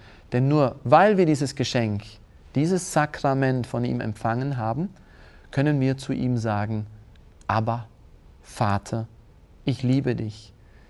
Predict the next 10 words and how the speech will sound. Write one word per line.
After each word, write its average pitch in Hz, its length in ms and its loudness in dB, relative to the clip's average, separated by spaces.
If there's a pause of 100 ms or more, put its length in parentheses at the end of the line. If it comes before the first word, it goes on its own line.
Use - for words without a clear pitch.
Ich - 200 -12
danke 151 360 4
dir 139 140 2
für 131 200 -2
all 120 200 2
die 139 220 -4
anderen 160 400 0
Gaben 120 400 2 (680)
und 110 180 -8
Gnaden, 139 500 2